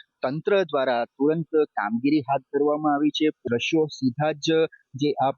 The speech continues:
જોઈ રહ્યા છો, એ ગાબડા પડી ગયા છે પુલ ઉપર અને આ ધોવાણ પુલનું થયું છે. પુલના ધોવાણને કારણે પુલના ધોવાણના કારણે હાલ જે છે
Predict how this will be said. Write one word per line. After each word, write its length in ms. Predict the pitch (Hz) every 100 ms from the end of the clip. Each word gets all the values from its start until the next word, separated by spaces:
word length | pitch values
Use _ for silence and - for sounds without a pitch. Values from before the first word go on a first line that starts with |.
| 143
જોઈ 320 | 127 131 143
રહ્યા 240 | 143 147
છો, 320 | 147 - 165 170 _ _
એ 80 | 143
ગાબડા 480 | 113 107 104 131 151
પડી 300 | - 147 151
ગયા 220 | 147 147
છે 200 | 147 156
પુલ 360 | 143 143 147 151
ઉપર 300 | 131 160 160
અને 560 | - - - 160 165 - - -
આ 120 | 143
ધોવાણ 680 | 110 107 117 139 175 196 185
પુલનું 480 | 156 151 143 147
થયું 300 | 139 139 143
છે. 300 | 143 160 165 - _ - - - 147
પુલના 400 | 156 170 175 170
ધોવાણને 760 | 123 123 131 156 180 175 165
કારણે 580 | - 131 135 175 196 254 _ - _ -
પુલના 400 | 151 160 160 165
ધોવાણના 600 | 127 113 120 151 165 160
કારણે 440 | 156 139 147 147 147 143 -
હાલ 260 | 123 156
જે 160 | 147 151
છે 220 | - 160